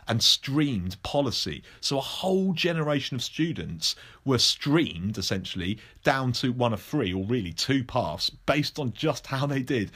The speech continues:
on that particular exam. And you'll know yourself, if you've taken exams, which I assume most of you have, that sometimes you're just having a bad day. You might be ill. Who knows what's going on at home? Who knows anything, you know?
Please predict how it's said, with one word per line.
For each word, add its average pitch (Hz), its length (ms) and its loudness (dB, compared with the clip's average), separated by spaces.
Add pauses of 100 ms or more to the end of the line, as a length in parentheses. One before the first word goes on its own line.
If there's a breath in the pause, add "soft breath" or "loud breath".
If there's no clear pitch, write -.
(140 loud breath)
on 120 180 2
that 104 180 -4
particular 98 460 -4
exam. 95 320 -4 (260 loud breath)
And 156 160 4
you'll 226 180 2
know 190 120 2
yourself, 147 500 0
if 127 160 -6
you've 165 240 -2
taken 139 320 -2
exams, 95 320 -4
which - 160 -8
I 92 60 -2
assume 101 320 -2
most 95 240 -4
of 95 120 -10
you 104 80 -2
have, 87 240 -2 (360 loud breath)
that 180 140 -2
sometimes 117 720 0 (140)
you're 190 160 -2
just 202 240 -2
having 185 180 0
a 135 60 0
bad 131 260 -2
day. 196 200 2
You 104 160 -2
might 135 200 0
be 113 220 -8
ill. 147 360 0
Who 180 120 2
knows 156 180 0
what's 135 120 -6
going 120 260 -2
on 113 100 0
at - 60 -6
home? 92 360 0 (280 loud breath)
Who 175 160 2
knows 147 500 2 (160)
anything, 175 480 2
you 120 60 0
know? 104 120 4